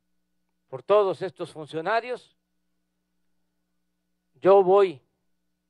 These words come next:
a presidirla, Comisión para la Justicia de los Pueblos Yaquis, y mi suplente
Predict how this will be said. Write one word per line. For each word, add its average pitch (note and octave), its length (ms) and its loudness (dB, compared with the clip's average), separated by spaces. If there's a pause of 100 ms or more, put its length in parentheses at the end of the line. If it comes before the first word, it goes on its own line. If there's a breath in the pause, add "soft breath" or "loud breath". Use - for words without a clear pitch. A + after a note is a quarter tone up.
(280)
a C#3 420 -4
presidirla, G#3+ 840 -6 (1400)
Comisión F3 500 -2
para C#3 360 -2
la C3 180 -4
Justicia E3 600 -10
de C#3 80 -8
los B2 120 -16
Pueblos E3+ 300 -4
Yaquis, G#3+ 500 -4 (1300)
y D#3+ 100 -8
mi D#3+ 360 -10
suplente D#3+ 720 -6